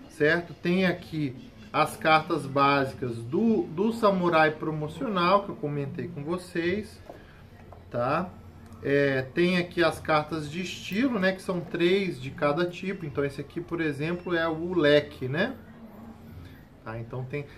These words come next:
cada estilo tem três cartas, né? Então a gente vai tendo aqui o, os estilos, tá?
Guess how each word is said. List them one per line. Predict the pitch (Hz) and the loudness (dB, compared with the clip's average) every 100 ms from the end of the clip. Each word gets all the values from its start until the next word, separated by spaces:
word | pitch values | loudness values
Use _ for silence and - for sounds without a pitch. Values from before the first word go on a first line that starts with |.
| - - | -20 2
cada | 147 156 | 2 4
estilo | 165 - - 165 156 151 | 2 0 -8 -4 -2 -2
tem | 165 160 | -2 -4
três | - 170 175 180 - | -2 2 4 4 -2
cartas, | - 170 208 - - 220 190 | 2 6 6 4 -2 -4 0
né? | 180 214 | 2 2
Então | 233 - 170 196 - - - - - - 160 - | 0 -2 0 0 -6 -14 -16 -16 -20 -16 -12 -6
a | 127 | -4
gente | 147 147 | -4 -4
vai | 156 160 160 | 2 4 4
tendo | - 160 165 156 | -2 -2 0 -2
aqui | 147 - 147 | -4 -4 -2
o, | 139 139 143 | -2 -4 -4
os | 151 160 | -4 -4
estilos, | 214 - - 170 175 202 226 - - - - - - - - | -6 -6 -8 -2 0 0 -4 -8 -14 -14 -14 -16 -18 -18 -10
tá? | 123 123 165 208 | 0 4 4 0